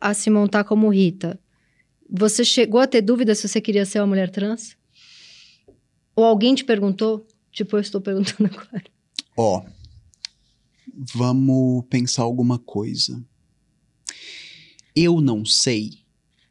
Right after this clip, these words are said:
Speaker 2: é, sincero, eu não sei se alguém quer ser.
Speaker 1: Uma mulher trans?
Speaker 2: Eu acho que as pessoas, ou um homem trans, ou um homem cis, ou uma mulher cis. Eu acho que as pessoas descobrem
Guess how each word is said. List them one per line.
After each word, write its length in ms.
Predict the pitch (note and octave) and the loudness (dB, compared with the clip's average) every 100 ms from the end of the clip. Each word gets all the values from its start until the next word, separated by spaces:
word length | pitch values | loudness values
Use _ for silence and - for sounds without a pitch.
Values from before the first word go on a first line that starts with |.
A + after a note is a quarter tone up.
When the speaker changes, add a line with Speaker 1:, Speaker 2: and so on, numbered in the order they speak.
| _ _ _ _ _ _ _ - | _ _ _ _ _ _ _ -18
Speaker 2:
é, 120 | - - | -12 -6
sincero, 640 | - A#2+ - G2+ - - _ _ _ - _ - - - - _ _ | -2 0 0 -4 -6 -16 _ _ _ -20 _ -20 -20 -20 -20 _ _
eu 120 | - D3 | 0 2
não 160 | D3+ | 2
sei 240 | C3+ D3+ C#3+ | 2 0 0
se 120 | C3+ | -2
alguém 280 | A#2+ B2+ C3 | 0 2 0
quer 340 | - C3 C3 | -2 -4 -4
ser. 380 | - - - - - - _ _ _ _ _ _ _ _ _ _ _ _ - | -4 -4 -6 -8 -14 -16 _ _ _ _ _ _ _ _ _ _ _ _ -2
Speaker 1:
Uma 160 | F#3+ | 0
mulher 240 | E3 D#3 D#3 | 0 -2 -8
trans? 460 | F#3+ C4 C4+ - _ | -10 -12 -12 -20 _
Speaker 2:
Eu 160 | C3 A2 | -2 0
acho 260 | A2+ - - | 0 -4 -2
que 240 | B2+ B2 | 0 2
as 140 | A2+ - | 0 -2
pessoas, 340 | A2 - - _ | -4 -4 -6 _
ou 180 | C3 C#3+ | 2 2
um 120 | F3 | 2
homem 240 | A#2 B2+ F#2 | 2 2 0
trans, 420 | F#2 G2+ A#2+ G2+ | 0 2 2 2
ou 140 | G#2+ | 2
um 100 | A2 | 2
homem 200 | G#2+ G2 | 2 2
cis, 320 | F#2 - B2 D3 | 0 0 2 2
ou 60 | |
uma 120 | C#3 | 2
mulher 260 | C#3 C#3+ D#3+ | 2 0 0
cis. 240 | - - - - - - _ _ - | -2 -4 -6 -12 -20 -20 _ _ -2
Eu 160 | A#2+ | 0
acho 180 | C3+ D#3+ | 0 0
que 80 | C3+ | -2
as 80 | - | -4
pessoas 480 | - C3+ C3+ A#2+ | 0 2 2 0
descobrem 1300 | B2 A#2+ C#3+ - - - - D3 D#3 E3+ F3 F#3 G3 | -2 0 0 2 0 -2 0 2 2 2 2 2 0